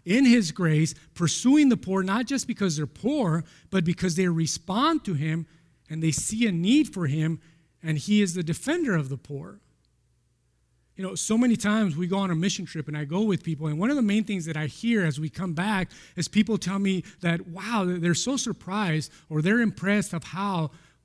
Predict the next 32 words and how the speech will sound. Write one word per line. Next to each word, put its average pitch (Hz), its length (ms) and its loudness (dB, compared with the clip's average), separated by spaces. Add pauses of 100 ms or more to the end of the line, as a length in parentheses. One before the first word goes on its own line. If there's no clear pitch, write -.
(140)
when 151 180 0
working 208 300 0
with 175 120 -6
the 156 60 -8
poor, 208 260 -4
they 165 140 0
realize 156 560 0
that 151 100 -8
they're 156 140 -6
so 208 320 -4
close 196 400 -8
to - 100 -12
God 147 440 -2 (200)
and 160 100 -4
that 151 140 -4
they 185 120 2
depend 185 380 -4
on 151 160 -4
God 165 320 -4
so - 220 -8
much 143 340 -8
and 156 120 -6
that 156 140 -4
they're 156 140 -2
so 220 340 -2
happy 170 560 -2 (220)
with 156 160 -2
so - 180 -4
little 185 340 2
that 147 160 -4
they 143 140 -4
have. 143 420 -8